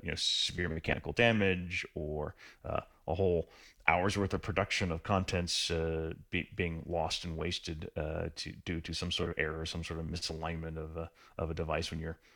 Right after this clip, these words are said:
filling bottles or filling packages, et cetera. So, um, it's a pretty powerful, uh, set of capabilities to be able to deploy analysis of signals, analysis of video signals or audio signals or, or, or, or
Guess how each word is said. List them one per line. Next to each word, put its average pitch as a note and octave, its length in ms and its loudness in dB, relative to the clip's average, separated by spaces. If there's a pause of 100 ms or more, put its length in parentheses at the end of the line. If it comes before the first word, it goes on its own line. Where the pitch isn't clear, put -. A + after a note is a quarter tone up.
(120)
filling E2+ 300 0
bottles D2+ 360 0
or F2 40 -4
filling E2 280 -6
packages, - 520 -2
et - 100 -12
cetera. - 340 -6 (520)
So, E2 300 2 (560)
um, D#2+ 260 0 (320)
it's - 120 0
a - 40 -4
pretty - 320 0
powerful, A#2+ 640 2 (1080)
uh, E2+ 160 4
set G#2+ 200 4
of - 60 -10
capabilities E2+ 1080 2 (540)
to - 100 2
be G2 120 6
able G2 140 4
to F2+ 80 0
deploy F#2 600 4 (280)
analysis G#2+ 680 6
of F#2 120 0
signals, - 480 0
analysis E2+ 500 0
of D#2+ 80 -6
video E2 240 -2
signals D#2+ 540 -6 (440)
or D#2 160 0
audio D#2+ 220 0
signals D#2+ 440 -6
or, D#2+ 140 -8 (100)
or, - 180 -10
or, D2+ 280 -6
or D#2 220 -4